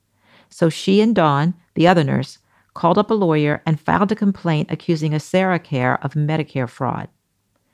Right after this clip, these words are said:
It wasn't long before the Department of Justice got involved. And then things started to go sideways.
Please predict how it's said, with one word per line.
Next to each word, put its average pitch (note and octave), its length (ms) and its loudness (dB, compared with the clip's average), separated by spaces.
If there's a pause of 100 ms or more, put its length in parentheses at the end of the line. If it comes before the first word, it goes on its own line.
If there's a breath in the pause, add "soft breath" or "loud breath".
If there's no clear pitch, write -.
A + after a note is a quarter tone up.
(360)
It C3+ 60 -4
wasn't E3+ 360 4
long D#3+ 300 4
before C#3+ 260 -2
the C#3 80 -4
Department D#3+ 480 0
of E3 80 -2
Justice E3+ 400 -2
got B2+ 220 -2
involved. A2+ 560 -4 (480)
And D3 180 0
then G#3 400 2 (500)
things G#3+ 320 2
started E3+ 420 -2
to E3 80 -4
go D3+ 240 0
sideways. - 800 -6